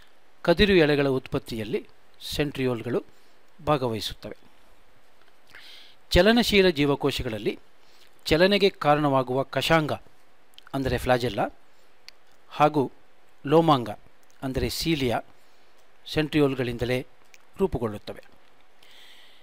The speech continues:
ರೈಬೋಸೋಮ್‌ಗಳು ಕೋಶದ ಎಲ್ಲ ಕಡೆ ಹರಿದು ಹೋಗಿರುವ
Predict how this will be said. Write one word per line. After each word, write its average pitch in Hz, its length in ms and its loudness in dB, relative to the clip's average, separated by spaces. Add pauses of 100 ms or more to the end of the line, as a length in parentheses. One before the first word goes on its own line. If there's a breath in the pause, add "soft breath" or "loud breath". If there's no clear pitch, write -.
(220 soft breath)
ರೈಬೋಸೋಮ್‌ಗಳು 175 720 4 (640)
ಕೋಶದ 180 320 0
ಎಲ್ಲ 170 340 2
ಕಡೆ 165 200 4
ಹರಿದು 139 320 -2
ಹೋಗಿರುವ 120 420 -4